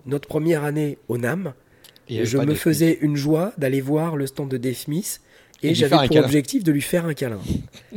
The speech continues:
Speaker 1: Voilà, c'était ça. Je voulais aller le voir et je voulais le prendre dans mes bras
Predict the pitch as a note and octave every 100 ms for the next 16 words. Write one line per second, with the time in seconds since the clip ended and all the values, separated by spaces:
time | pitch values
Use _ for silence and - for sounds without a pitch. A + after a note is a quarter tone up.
0 | - B2+ F#3+ F3 - F3 D#3+ E3 E3+ C#3+
1 | D#3+ D#3+ D3 C#3+ - D#3+ G3 F3 C#3+ A2+
2 | B2 D3 - - - - _ - F3+ E3
3 | F3 D#3+ D3+ C3+ - B3 A3 F#3+ D#3+ C#3+
4 | C3+ F3